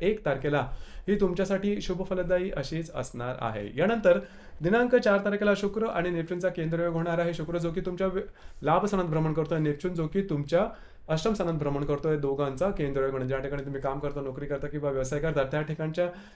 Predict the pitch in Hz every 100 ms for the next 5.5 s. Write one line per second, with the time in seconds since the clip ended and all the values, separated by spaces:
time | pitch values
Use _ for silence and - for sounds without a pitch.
0 | - 190 214 196 175 170 156 165 156 151
1 | 156 151 165 160 160 143 147 160 147 160
2 | 156 208 196 196 - 151 160 160 160 160
3 | 180 175 175 - - - 196 214 196 214
4 | 214 202 190 190 185 190 180 185 165 156
5 | 165 180 165 170